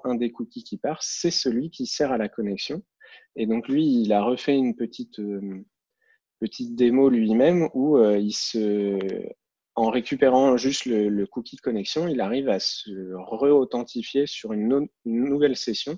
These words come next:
juste avec ce cookie-là. Donc, si on résume, et ça a peut-être été corrigé depuis, mais, euh, cet article est en train de dire que le cookie de connexion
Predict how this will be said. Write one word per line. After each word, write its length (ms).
juste 300
avec 220
ce 140
cookie-là. 400
Donc, 320
si 220
on 100
résume, 580
et 120
ça 160
a 40
peut-être 280
été 160
corrigé 340
depuis, 380
mais, 360
euh, 380
cet 240
article 380
est 100
en 80
train 200
de 60
dire 280
que 80
le 140
cookie 420
de 80
connexion 560